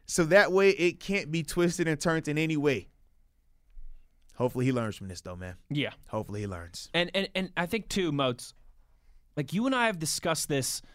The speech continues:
Speaker 2: with head coaches in, in kind of a similar type of vein, where if you are the team who won the game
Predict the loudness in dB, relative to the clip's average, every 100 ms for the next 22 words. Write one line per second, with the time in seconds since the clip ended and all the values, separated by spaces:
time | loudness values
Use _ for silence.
0 | -20 _ -4 0 2 0 0 0 0 -4
1 | -4 -4 -2 -2 0 0 0 -2 0 0
2 | 0 0 0 -2 -2 0 -2 -4 0 2
3 | 2 -2 0 2 2 -2 -10 -20 -20 _
4 | _ -20 -20 -20 _ _ -20 -16 -14 -14
5 | -18 -20 -18 -18 -18 -20 -20 _ _ _
6 | _ -20 _ -2 0 2 2 2 2 2
7 | 4 4 2 0 0 2 2 2 2 0
8 | 0 0 0 2 0